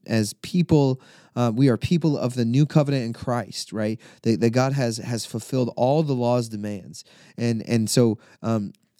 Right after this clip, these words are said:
w-, what, what we realize here is that, that we, um, well, we follow the, the pattern of, of God that, who interacts with his people through covenant is, is that it sets sort of a, uh, of a precedent for us to interact with our brothers and sisters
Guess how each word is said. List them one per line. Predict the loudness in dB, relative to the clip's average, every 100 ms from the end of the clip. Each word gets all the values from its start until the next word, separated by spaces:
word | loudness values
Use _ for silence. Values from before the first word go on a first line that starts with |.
| _ -6
w-, | -4 -2
what, | 0 2 2 -2
what | -4 -2 0
we | 0 2
realize | 4 4 2 0
here | -4 -4
is | -4
that, | -6 -8 -6
that | -4
we, | 0 2 2 2 -2 _ _
um, | -4 -2 -4 -8 -16 -20 _ -6
well, | -2 0
we | 0
follow | -2 -2 0 -2
the, | -4
the | -8
pattern | -8 -4 -4 -4
of, | -6
of | -8 -4
God | 0 0 0
that, | -4 -6
who | -4 -2
interacts | -2 -4 -4 -4
with | -6
his | -4
people | -6 -8
through | -10 -4
covenant | -2 -2 -2
is, | -2 -6 -18 -20 _ 0
is | 2
that |
it | 2
sets | 0 -2
sort | 0 -2
of | -2
a, | -2
uh, | 2 2 0
of | -2
a | -2
precedent | 0 0 0 -2 -6 -8
for | -6 -4
us | -2 -2 -4
to | -2 -2
interact | 0 0 0 -2 -2
with | -2 0
our | -2
brothers | 0 0 -2 -4
and | -2
sisters | -2 0 -2